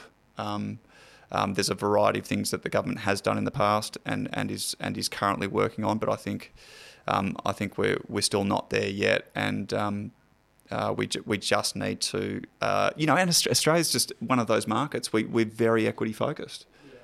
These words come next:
Speaker 1: We are very equity focused. Um, you know, it's not a huge allocation decision, um, or it's not a huge allocation in people's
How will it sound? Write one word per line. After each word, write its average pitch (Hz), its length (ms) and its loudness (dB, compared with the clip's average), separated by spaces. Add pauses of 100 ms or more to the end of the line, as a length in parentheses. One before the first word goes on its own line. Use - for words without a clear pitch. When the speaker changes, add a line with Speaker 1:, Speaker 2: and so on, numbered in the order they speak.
(220)
Speaker 1:
We 110 120 4
are 113 160 6
very 107 220 4
equity 107 260 0
focused. 113 520 -2
Um, 104 440 0
you 110 80 -2
know, 107 80 2
it's - 160 -2
not 113 200 4
a 107 40 0
huge 104 260 -4
allocation 107 520 0
decision, 110 480 -6 (640)
um, 104 360 0
or 113 120 2
it's - 100 -2
not 107 100 4
a 101 40 -2
huge 104 180 -2
allocation 104 500 0
in 101 100 -4
people's - 640 -4